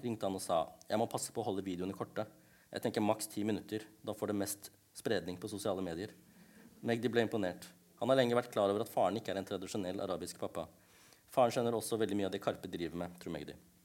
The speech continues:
Det betyr ikke at forventningene som an-, mange andre innvandrerunge kjenner på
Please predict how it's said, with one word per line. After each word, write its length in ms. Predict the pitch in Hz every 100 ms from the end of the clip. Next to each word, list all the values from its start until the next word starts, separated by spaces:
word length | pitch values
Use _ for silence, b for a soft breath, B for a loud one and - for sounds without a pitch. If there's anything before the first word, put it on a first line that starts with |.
| - _ _ _ b b b b b b
Det 140 | 117 143
betyr 220 | 151 107
ikke 100 | 143
at 80 | 143
forventningene 580 | 117 95 - 101 110 120
som 120 | 139
an-, 200 | 131 117 120
mange 180 | 113
andre 180 | 120 95
innvandrerunge 480 | 92 87 85 87 90
kjenner 240 | 98 90
på 100 | 87